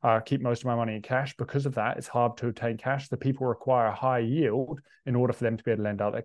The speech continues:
cash. And vice versa, when the economy is doing well, then interest rates start to kind of fall again. And so you get this natural equilibrium, uh,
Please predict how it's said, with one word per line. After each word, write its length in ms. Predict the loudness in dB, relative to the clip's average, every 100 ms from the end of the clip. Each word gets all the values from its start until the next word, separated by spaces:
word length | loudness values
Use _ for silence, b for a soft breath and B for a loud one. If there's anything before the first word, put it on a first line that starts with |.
| -4
cash. 240 | -4 -6 -18 b b
And 120 | 2
vice 220 | 4 2 2
versa, 360 | 0 2 -2
when 140 | -2 -2
the 80 |
economy 360 | -2 0 2 2
is 120 | 2
doing 240 | 0 -2 2
well, 400 | 2 2 0 B B B
then 180 | 2 2 0
interest 320 | -2 0 0 2
rates 200 | 0 2
start 280 | 2 2 -2
to 60 |
kind 160 | -4 -4
of 60 | 0
fall 260 | 0 2
again. 220 | 0 -2
And 120 | -4 -4
so 120 | 0
you 40 |
get 120 | 0
this 140 | 0 -2
natural 420 | -2 -2 -2 -2
equilibrium, 720 | -2 2 2 4 0 -2 -6 B B B 2
uh, 240 | 4